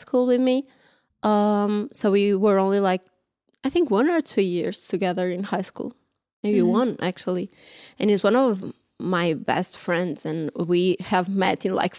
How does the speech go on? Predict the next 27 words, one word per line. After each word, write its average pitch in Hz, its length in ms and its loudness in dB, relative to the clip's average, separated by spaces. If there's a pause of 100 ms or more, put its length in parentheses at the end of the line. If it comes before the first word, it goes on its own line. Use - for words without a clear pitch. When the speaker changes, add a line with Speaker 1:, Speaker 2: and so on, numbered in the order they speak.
(280)
Speaker 1:
five 175 280 0 (100)
<laughs> 214 120 -8
different 233 380 4
countries 220 420 4
already. 254 440 6
Speaker 2:
That's 349 100 6
so 330 60 2
cool, 359 300 6
though. 220 420 4
Speaker 1:
It's 220 160 2
so 311 160 6
Speaker 2:
Yeah. 262 160 4
Speaker 1:
cool, 320 320 8
and 226 260 4 (240)
every 277 240 6
time 294 220 4
that 240 100 6
I 208 140 4
meet 277 220 2
her, 208 300 4
it's 214 140 0
like 208 160 2
I'm 202 140 0
so 269 240 2
comfortable. 196 720 -4
Speaker 2:
Mm-hmm. 240 300 -2 (220)
Speaker 1:
Uh, 202 400 2